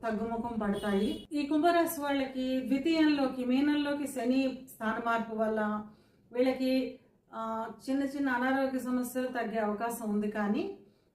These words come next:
ఆ, ధన ఆదాయం ఏదైతే రావాల్సిన ధన ఆదాయం ఉందో వాయిదాలు పడిపోవడం, విదేశాలకు వెళ్ళే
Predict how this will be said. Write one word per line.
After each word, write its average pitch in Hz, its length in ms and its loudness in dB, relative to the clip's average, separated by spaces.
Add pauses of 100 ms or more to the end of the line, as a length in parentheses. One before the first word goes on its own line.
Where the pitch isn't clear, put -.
(220)
ఆ, 202 440 0
ధన 262 160 8
ఆదాయం 269 460 4
ఏదైతే 240 380 -2
రావాల్సిన 247 560 2
ధన 208 260 2
ఆదాయం 220 520 2
ఉందో 208 280 4
వాయిదాలు 202 500 4
పడిపోవడం, 180 720 -4 (400)
విదేశాలకు 262 640 2
వెళ్ళే 226 720 0